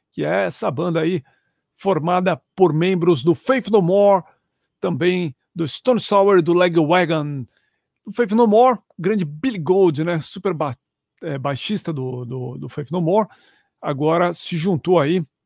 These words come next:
deixa eu ver aqui o nome dos caras direitinho, porque o Billy Gold eu decorei, claro, porque é um monstro, né? É o Billy Gold com o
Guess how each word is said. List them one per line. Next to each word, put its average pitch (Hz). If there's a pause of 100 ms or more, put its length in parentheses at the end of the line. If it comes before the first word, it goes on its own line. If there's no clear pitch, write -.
(480)
deixa -
eu -
ver 143
aqui 139
o 139
nome 127
dos 117
caras 120
direitinho, 123
porque -
o 151
Billy 143
Gold 156
eu 202
decorei, 156
claro, 151
porque 165 (520)
é 135 (240)
um 156
monstro, 135
né? 131 (400)
É 147
o 131
Billy 156
Gold 165 (460)
com 180
o 139